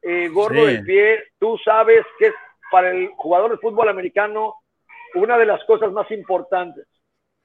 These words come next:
Speaker 2: Claro, y el estar pensando, ¿no? En eso, el decir, "Ahí siento el piquetito, ahí siento el dolor".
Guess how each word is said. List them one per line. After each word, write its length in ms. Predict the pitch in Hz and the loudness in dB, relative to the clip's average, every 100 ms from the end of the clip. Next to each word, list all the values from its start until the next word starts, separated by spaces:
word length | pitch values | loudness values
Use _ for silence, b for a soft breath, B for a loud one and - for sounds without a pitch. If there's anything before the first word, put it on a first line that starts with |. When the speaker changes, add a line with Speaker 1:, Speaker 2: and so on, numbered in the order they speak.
| _ | _
Speaker 2:
Claro, 280 | 151 190 139 | -6 -4 -2
y 100 | 117 | -2
el 100 | 113 | -4
estar 280 | - 156 - | -6 -8 -6
pensando, 420 | 143 170 165 117 | -8 -6 -6 -6
¿no? 220 | 110 139 | -6 -6
En 120 | 120 | -6
eso, 220 | 131 131 | -6 -8
el 180 | 120 110 | -10 -8
decir, 360 | 110 104 139 131 | -8 -6 -6 -2
"Ahí 260 | 135 151 _ _ | -2 -4 _ _
siento 340 | 156 156 160 | -6 -4 -2
el 100 | 139 | -4
piquetito, 520 | - 123 131 139 131 143 | -4 -8 -6 -8 -6 -6
ahí 80 | |
siento 460 | 143 156 147 156 135 | -4 -2 -2 -2 -4
el 100 | 127 | -4
dolor". 400 | 117 117 120 98 | -4 -2 -4 -6